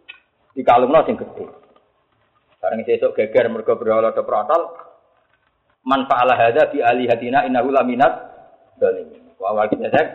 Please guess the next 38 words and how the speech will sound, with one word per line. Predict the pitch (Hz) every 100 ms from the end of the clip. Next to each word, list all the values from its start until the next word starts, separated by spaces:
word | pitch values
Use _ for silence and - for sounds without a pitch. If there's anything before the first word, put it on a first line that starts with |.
| -
terus | -
ditakoki, | - 107 120 127
"A | 127 160
anta | 185 170 156
fa'alta | 156 156 151 139
hadza | 147 147 139
fi | 156
alihatina | 135 127 123 123 135 151 147
ya?" | 170 - - - - - - - - _ _ _ _ _ _ -
Kowe | 262 220
mesti | 185 185
hem | 156 175
sing | 156 131
biasa | 143 170
ngenyek | 165 170 -
berhala | 135 156 170
kowe, | 165 151
mesti | 147 185
sing | 180 156
merotoli | 151 165 185 165
ya |
ku. | 156 208 - - - - _ _ 117 - _ _ _ _ _ _ _ -
Ya | 117
Ibrahim, | 127 139 160 120 -
"Bal | 123 120
fa'alahu | 123 120 117 127 160
kabiruhum." | 127 - 123 117 147 - - - - 143 127 135 - - - _ _
Ya | - 95 113
takone | 117 131 143 143
sing | 135
nggo | 139
petel | 139 - 151
to, | 151
ora | 139 139 139
nggo | 143
petel | 147 - 147
kok. | 147 -
<laughs> | - - 180 - 233 - - - - - - - - - - - -